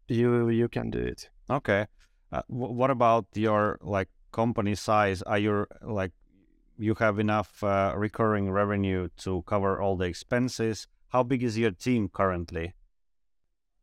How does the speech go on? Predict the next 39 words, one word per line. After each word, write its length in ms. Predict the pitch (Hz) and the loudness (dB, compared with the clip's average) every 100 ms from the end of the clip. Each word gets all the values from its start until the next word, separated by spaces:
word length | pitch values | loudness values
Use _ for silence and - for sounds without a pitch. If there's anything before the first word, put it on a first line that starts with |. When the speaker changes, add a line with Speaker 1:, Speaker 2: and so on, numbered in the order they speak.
| _ _ _ _ | _ _ _ _
Speaker 1:
We 100 | 147 | 0
have 200 | 180 160 | 0 0
five 460 | - 143 151 - - - | 2 2 2 -4 -20 -2
Speaker 2:
Five 200 | 131 139 | 0 2
Speaker 1:
people 160 | 139 135 | 2 2
Speaker 2:
people. 200 | 147 98 - | 2 0 0
Speaker 1:
in 100 | 127 | -2
the 80 | 123 | -2
team, 320 | - 135 147 190 | -4 -4 -2 -2
so 140 | - 131 | 0 2
Speaker 2:
Okay. 80 | 131 | 2
Speaker 1:
it's 180 | 143 | -2
not 160 | 143 131 | -4 -4
so 180 | - 127 | -2 0
big. 280 | 113 135 - _ _ _ 143 | 0 -4 -8 _ _ _ -6
Speaker 2:
That's 240 | 123 - | -4 0
awesome. 440 | 107 117 110 101 120 | 0 0 -6 -4 -2
Speaker 1:
Yeah, 240 | 135 131 | -2 0
we 140 | 123 123 | 0 0
have, 160 | 127 - | -2 -4
we 140 | 131 | -2
have 200 | 131 120 | 0 0
five 260 | 139 135 - | 0 0 0
people. 320 | 175 190 202 - _ _ _ - | 0 2 -2 -6 _ _ _ -12
Uh, 100 | 147 - | -10 -2
we 140 | 180 | 0
have 200 | 208 202 | 2 2
more, 380 | 180 180 185 - | 2 2 2 0
um, 680 | - 156 156 151 147 147 147 | -2 0 -2 -2 -4 -6 -6
we 100 | 143 151 | -2 0
have 200 | 165 147 | 0 2
more 240 | 147 156 | 2 2
employees, 560 | 139 131 139 131 143 127 | -2 0 2 2 2 0
but 220 | 131 131 - | 0 -2 -4
they 200 | 131 143 | -2 0
are 100 | 139 | 2
not 460 | 135 139 143 143 - | 0 0 2 0 0
like, 340 | 135 135 - | 0 0 0
uh, 320 | 131 131 131 | 0 0 0